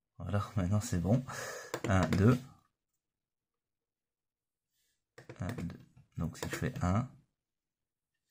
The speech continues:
un, deux. Un, deux.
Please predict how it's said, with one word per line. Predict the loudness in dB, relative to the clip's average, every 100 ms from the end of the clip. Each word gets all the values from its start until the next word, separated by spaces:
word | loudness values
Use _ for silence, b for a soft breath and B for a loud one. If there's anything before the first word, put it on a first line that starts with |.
| _ _ -20 -12 -4
un, | -4 -2 -2
deux. | 0 -2 -4 -16 _ _ _ _ _ _ _ _ _ _ _ _ _ _ _ _ _ _ _ _ _ _ _ _ _ _ _ _ _ _ _ _ _ _ _ _ _ -12
Un, | -6 -6
deux. | -4 -4 -4